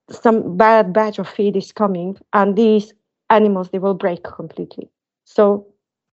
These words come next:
they cannot deal with this anymore.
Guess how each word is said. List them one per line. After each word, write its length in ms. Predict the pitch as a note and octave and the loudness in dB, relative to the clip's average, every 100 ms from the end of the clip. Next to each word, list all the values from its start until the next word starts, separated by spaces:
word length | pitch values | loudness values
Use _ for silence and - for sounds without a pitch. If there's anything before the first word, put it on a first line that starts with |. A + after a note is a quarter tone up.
| - | 4
they 280 | A3 G#3+ - _ - | 6 4 -2 _ -2
cannot 320 | B3+ A#3 G3 | 2 2 2
deal 300 | G#3+ G#3 G#3 | 4 4 2
with 220 | G#3+ G#3 | -2 -2
this 240 | F3+ G3 - | 0 -2 -4
anymore. 560 | G3+ G3 G3+ F#3+ - | -2 0 0 0 -4